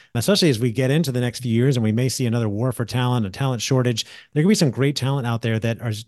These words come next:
just inaccessible because of some rules that were put on the books long ago without any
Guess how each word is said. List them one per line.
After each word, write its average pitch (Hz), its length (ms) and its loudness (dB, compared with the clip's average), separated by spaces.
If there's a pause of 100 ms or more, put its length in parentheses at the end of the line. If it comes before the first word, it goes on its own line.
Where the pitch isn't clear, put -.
just - 340 0 (260)
inaccessible 127 640 0
because 113 440 0
of 110 300 0 (200)
some 143 240 2
rules 131 400 4
that 131 120 0
were 127 100 0
put 131 140 0
on 120 120 2
the 117 60 0
books 113 280 -4
long 117 200 2
ago 107 280 2
without 107 280 0
any 110 260 0